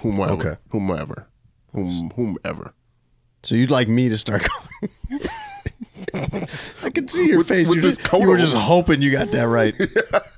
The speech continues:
Speaker 1: With this coat on, you know, I, I would definitely like a couple sirs.
Speaker 2: Okay,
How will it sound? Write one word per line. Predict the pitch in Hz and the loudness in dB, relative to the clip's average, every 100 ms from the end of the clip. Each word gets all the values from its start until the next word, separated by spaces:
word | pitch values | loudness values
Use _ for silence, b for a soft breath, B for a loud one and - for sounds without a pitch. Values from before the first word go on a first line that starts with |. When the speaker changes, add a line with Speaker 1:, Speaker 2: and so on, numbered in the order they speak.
| - | -10
Speaker 1:
With | 147 151 | -4 -2
this | 151 | -2
coat | - 180 240 | 0 2 2
on, | 170 131 143 131 | 2 2 0 0
you | 120 | 0
know, | 104 | 2
I, | 107 113 107 107 | 2 2 2 0
I | |
would | 101 98 | 0 -2
definitely | 107 107 104 | -2 0 0
like | 98 98 - B B | 0 0 -6 B B
a | 95 | -4
couple | 110 92 95 92 95 | -2 -2 -2 -2 -4
sirs. | - - 107 98 120 - - b b b b _ _ _ _ _ _ | -6 -2 0 0 -2 -4 -12 b b b b _ _ _ _ _ _
Speaker 2:
Okay, | 110 120 107 | -4 -2 -2